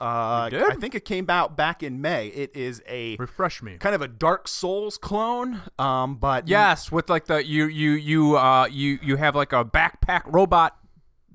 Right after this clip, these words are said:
Speaker 2: exoskeleton.
Speaker 1: Absolutely.
Speaker 2: Got it.
Speaker 1: And I, I don't know, did we review it or did we just talk about it? I,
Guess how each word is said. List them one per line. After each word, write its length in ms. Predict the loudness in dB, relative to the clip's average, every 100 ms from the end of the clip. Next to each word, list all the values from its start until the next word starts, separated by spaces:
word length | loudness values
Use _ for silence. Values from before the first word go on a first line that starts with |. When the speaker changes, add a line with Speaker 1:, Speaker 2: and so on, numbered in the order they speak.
| -18 0
Speaker 2:
exoskeleton. 880 | 0 0 -4 -2 0 2 0 -2 -4
Speaker 1:
Absolutely. 680 | -8 -6 -4 -2 -2 -4 -6
Speaker 2:
Got 240 | -2 -2
it. 100 | -4 _ _ _ -4
Speaker 1:
And 340 | -2 0 0
I, 580 | -2 -4 -2 -4 -4 -8 _ _ -18
I 120 | -16
don't 180 | -14 -12
know, 100 | -12
did 220 | -10 -10
we 100 | -8
review 400 | -6 -8 -6 -6
it 80 | -4
or 80 | -6
did 220 | -8 -10
we 160 | -10 -10
just 200 | -10 -12
talk 280 | -6 -6 -4
about 240 | -6 -4
it? 40 |
I, 120 | -4